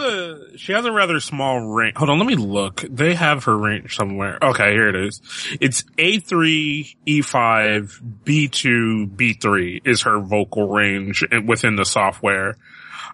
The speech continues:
Um, and, you know, then it just is the tempo from there because it's all vocal, it's all vocalized computer synth vocals or whatever. So, like, like, 'cause like Brett said, there isn't this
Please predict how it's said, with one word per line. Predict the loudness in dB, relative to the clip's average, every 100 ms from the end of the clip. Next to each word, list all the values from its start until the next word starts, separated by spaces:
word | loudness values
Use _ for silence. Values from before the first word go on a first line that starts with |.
| 0
Um, | 2 4 2 0 -6 -12 -16 -20 _ _ _ _ -4
and, | 2 4 2 -2 -6 -8 -10 -12 -18 -8 0
you |
know, | 0 2
then | 2
it | 0
just | 0 -2 -2
is | -6
the | -4 -4
tempo | 0 0 2 0 -2
from | -6 0
there | 0
because | 2 2 0
it's | 0
all | 0 2 2
vocal, | 0 0 0 -4 -6
it's | -4 -4 -2
all | 0 2 4 2 0 -10 -20 -18
vocalized | -2 0 2 2 4 4 2 -4
computer | -4 -4 0 2 2
synth | 0 0 0 0 -4 -14 _ _ _ _ _
vocals | 0 2 2 0 -2 -2
or | 0
whatever. | 2 0 0 0
So, | 2 0
like, | 2 0 0 -4 _
like, | -2 -2 -2
'cause | -2 0
like | -2
Brett | 0 -2
said, | 0 2 2
there | 2 2
isn't | 2 0 0 -4 -2
this | 2 2 0 -8